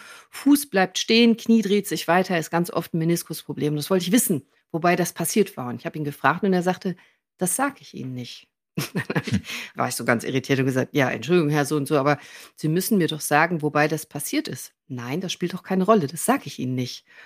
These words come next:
Und dann <laughs> war ich so ein bisschen echauffiert und hab gesagt, „Na ja, aber um Sie gut behandeln zu können, muss ich doch unbedingt wissen,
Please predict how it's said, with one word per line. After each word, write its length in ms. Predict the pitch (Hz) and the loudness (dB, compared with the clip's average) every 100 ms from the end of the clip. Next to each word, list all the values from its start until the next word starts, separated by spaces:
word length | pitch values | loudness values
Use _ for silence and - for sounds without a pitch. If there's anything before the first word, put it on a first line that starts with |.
| - _ | -20 _
Und 140 | - | -4
dann 380 | 147 151 135 156 - - | -2 0 2 0 -2 -18
<laughs> 180 | - - | -8 0
war 160 | 156 | 2
ich 120 | 160 - | 2 0
so 120 | 160 | 0
ein 80 | 151 | 2
bisschen 400 | 170 175 165 147 - - - | 2 6 4 2 -8 -18 2
echauffiert 500 | 170 151 151 - 170 | 2 2 -2 0 2
und 40 | |
hab 60 | 175 | 2
gesagt, 220 | 151 147 | 0 -2
„Na 80 | 170 | 4
ja, 160 | 185 170 | 6 6
aber 200 | 156 156 | 4 4
um 100 | 202 | 4
Sie 100 | 180 | 4
gut 200 | 165 220 - | 4 2 2
behandeln 380 | 170 190 226 208 | 2 6 6 6
zu 120 | 175 | 2
können, 240 | 208 196 | 2 4
muss 200 | 185 240 | 6 4
ich 140 | - - | 2 -2
doch 180 | 180 - | -4 2
unbedingt 520 | 294 302 233 208 165 | 2 4 4 4 4
wissen, 440 | 294 - 285 277 | 2 4 4 4